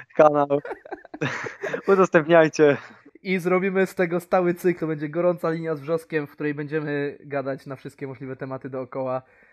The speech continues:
Speaker 2: i będzie świetnie. Taki trochę dobry, zły, brz-, taki dobry, zły i brzydki, ale w dwójkę.
Speaker 1: To,
Speaker 2: Chyba że
Speaker 1: y, brzydki i piękny. <laughs>
Speaker 2: Tak, <laughs> dokładnie. Dobra, dziękuję ci bardzo. Ze mną był Marcin
Speaker 1: Ja dziękuję.
Speaker 2: Wrzosek.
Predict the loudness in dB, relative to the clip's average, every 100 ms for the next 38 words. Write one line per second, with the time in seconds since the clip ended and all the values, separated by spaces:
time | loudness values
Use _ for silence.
0 | _ -10 -4 -4 -4 -6 -6 -6 -4 -4
1 | -4 -2 2 2 4 2 2 -4 -4 -6
2 | -14 -16 -8 -6 -4 -4 -4 -2 -4 -2
3 | -8 0 2 2 -2 -8 -8 -12 -12 -6
4 | 2 4 6 4 2 -6 _ -14 -4 -4
5 | -4 _ _ -20 -18 -6 -6 -4 2 4
6 | 4 2 2 0 0 -6 -6 -2 4 6
7 | 6 6 2 2 -4 -6 -20 -10 0 4
8 | 4 2 -2 -4 -10 _ 4 4 4 2
9 | 0 4 2 2 2 2 0 -2 -2 -4
10 | -4 -6 -4 0 0 6 6 6 0 -2
11 | -2 -2 -4 -20